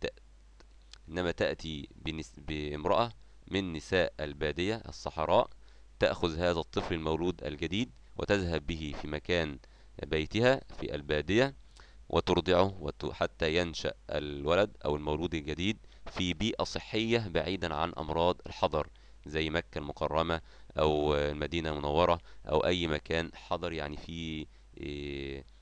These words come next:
عدد كبير من الناس، في بيوت، في أهالي، في سكان، وهكذا بنسميه حضر. "ويتعلموا فيها الفصاحة والأخلاق العربية الأصيلة".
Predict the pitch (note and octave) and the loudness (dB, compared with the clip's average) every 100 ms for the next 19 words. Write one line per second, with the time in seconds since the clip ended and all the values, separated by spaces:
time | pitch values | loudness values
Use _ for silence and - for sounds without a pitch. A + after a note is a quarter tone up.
0 | - D#2 D#2+ - D2+ C#2+ D#2+ D2 C#2+ C#2+ | -8 -4 -4 -4 -8 -6 -6 -6 -8 -4
1 | D#2 D#2+ - - - - D#2 D#2 D2+ D2 | -2 -2 -6 -20 -20 -16 -10 -8 -6 -4
2 | C#2+ C#2 C#2 D2 D#2 D#2+ D#2+ - D2+ C2 | -4 -6 -8 -8 -6 -6 -6 -10 -10 -10
3 | C#2+ D#2 D#2 D2+ - D2+ D2+ - - D#2+ | -6 -6 -6 -8 -10 -10 -10 -12 -10 -4
4 | D#2+ D#2+ C#2 D2 C#2 - C2 B1+ B1+ C#2+ | -2 -2 -6 -8 -6 -8 -10 -10 -12 -10
5 | D2+ D2 D#2 D#2+ F#2+ - - - - - | -10 -6 -4 0 0 -2 -20 -20 -20 -20
6 | - - - G#2+ A#2 G#2 B2+ A#2+ A#2 A#2+ | -20 -4 4 6 6 4 4 4 4 4
7 | A#2 A2 A2+ G2 - F2+ F#2+ F#2 G2+ G2+ | 2 -2 0 0 0 0 0 2 2 2
8 | G2 E2+ E2 - - F2+ F#2 - E2+ D2 | 4 2 2 -2 -4 2 2 2 0 2
9 | D2+ D#2 E2 E2+ E2 - - D#2 C#2 | 2 0 -2 -4 -6 -8 -8 -8 -10